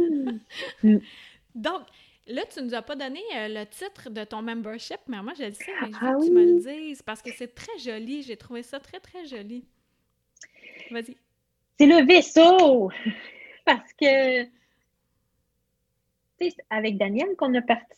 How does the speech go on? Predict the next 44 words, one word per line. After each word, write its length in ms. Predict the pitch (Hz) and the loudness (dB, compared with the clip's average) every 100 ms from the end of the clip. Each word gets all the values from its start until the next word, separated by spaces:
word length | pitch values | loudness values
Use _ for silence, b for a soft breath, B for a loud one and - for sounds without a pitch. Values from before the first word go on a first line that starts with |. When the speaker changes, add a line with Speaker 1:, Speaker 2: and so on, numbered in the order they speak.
| - | -4
Speaker 1:
ça, 60 | 392 | -4
puis, 300 | - 254 233 226 | 0 4 6 6
euh, 80 | 214 208 | 4 2
Daniel 320 | 202 196 220 | 4 4 4
Desjardins, 500 | 220 208 196 190 247 339 _ _ _ _ | 4 4 2 2 0 -2 _ _ _ _
extraordinaire, 560 | 233 - 226 220 233 262 | -10 -2 -2 0 0 2
by 140 | 214 | 2
the 100 | 190 | 2
way, 120 | 196 | 2
si 180 | 262 - | -2 -2
vous 100 | 202 | -2
avez, 380 | 190 190 208 196 | 0 0 -2 -2
<laughs> 80 | 180 | 0
vous 80 | 214 | 0
voulez, 500 | 202 196 196 - - - | 2 2 0 -4 -18 -2
<laughs> 240 | - 330 - | 2 2 4
un 200 | 311 214 | 4 4
site 220 | - 254 | -4 -4
internet. 520 | 233 208 196 214 330 - b b b _ - | -4 -4 -4 -2 -2 -4 b b b _ -4
Puis, 360 | 240 240 - _ _ _ _ _ _ _ _ _ _ | 0 0 -2 _ _ _ _ _ _ _ _ _ _
au, 80 | 254 | 2
au, 240 | 226 247 | 4 2
on 180 | - 214 | 2 -2
parlait 220 | 214 240 | 2 2
au 60 | 392 | 4
début, 220 | 254 226 | 2 2
puis 160 | 359 302 | 0 0
là, 160 | 339 247 | 2 0
on 40 | |
était 120 | 233 | -2
comme 160 | 233 262 | -2 0
la 100 | 214 | -2
fusée, 540 | - 220 196 233 254 | -4 -8 0 2 2
mais 140 | 247 226 | 2 0
c'était 160 | 226 277 | 0 2
pas, 120 | 539 571 b b b _ _ _ _ _ _ _ _ | 2 2 b b b _ _ _ _ _ _ _ _
c'est 240 | - 254 - | -2 -2 4
amené 320 | 247 262 - | 4 4 2
ailleurs. 680 | - 214 202 233 214 185 - | 0 2 2 2 -2 -4 -12
C'est 200 | - 233 | -2 -2
pas 180 | 233 403 | 4 4
juste 520 | 233 214 294 - - _ | 6 4 4 0 -16 _
loin, 560 | 202 202 233 302 311 208 | 0 4 6 6 4 0
c'est 280 | - 220 | 0 -4